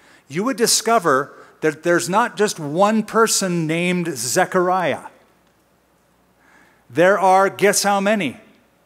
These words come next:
Thirty different Zechariahs. Uh, this is one of them, and this is the most notable one of them. Uh, he was a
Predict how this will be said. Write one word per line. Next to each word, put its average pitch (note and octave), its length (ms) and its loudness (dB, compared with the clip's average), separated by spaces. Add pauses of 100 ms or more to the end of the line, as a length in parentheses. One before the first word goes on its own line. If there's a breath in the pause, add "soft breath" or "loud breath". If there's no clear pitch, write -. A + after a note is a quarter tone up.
(1040)
Thirty F3 720 2 (840)
different D#3+ 500 2 (600 soft breath)
Zechariahs. C#3 1200 -2 (1200 soft breath)
Uh, A#2+ 100 -10
this G#3 280 2
is G3 140 0
one F#3+ 280 2
of C#3+ 160 2
them, G3 320 0 (760 soft breath)
and D3+ 240 -2
this G#3+ 200 2
is D3+ 400 -4
the D#3 180 4
most E3 640 2
notable D#3+ 600 2
one C3 180 -2
of A#2 160 -4
them. F#3+ 260 -2 (840 soft breath)
Uh, C3+ 240 -6
he E3+ 640 -6
was D#3+ 640 0
a D3 420 -2